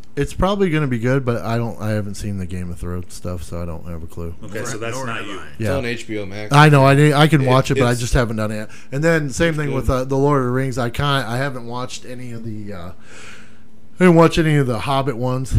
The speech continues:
Speaker 1: at all. So, and the Rings one, it, I, it could be interesting. I still like 'em, but I just haven't watched 'em. So
Speaker 4: I'll
Speaker 1: it'd be
Speaker 4: prob-
Speaker 1: interesting to watch something that's not as long.
Speaker 4: I'll probably watch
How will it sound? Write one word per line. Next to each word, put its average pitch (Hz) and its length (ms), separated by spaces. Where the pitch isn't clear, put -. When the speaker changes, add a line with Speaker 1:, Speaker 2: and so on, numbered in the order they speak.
Speaker 1:
at 135 120
all. 131 320
So, 110 520
and 123 340
the 117 80
Rings 143 300
one, 139 140
it, 127 120
I, 127 120
it 151 180
could 185 180
be 170 120
interesting. 160 480
I 123 100
still 117 320
like 113 300
'em, 110 160
but 107 80
I 104 100
just 107 240
haven't 90 300
watched 85 340
'em. 101 140
So 92 260
Speaker 4:
I'll 110 60
Speaker 1:
it'd 139 120
be 160 80
Speaker 4:
prob- 156 80
Speaker 1:
interesting 143 340
to 123 80
watch 113 200
something 107 180
that's 101 160
not 104 340
as 98 200
long. 131 440
Speaker 4:
I'll 113 80
probably 110 380
watch 95 480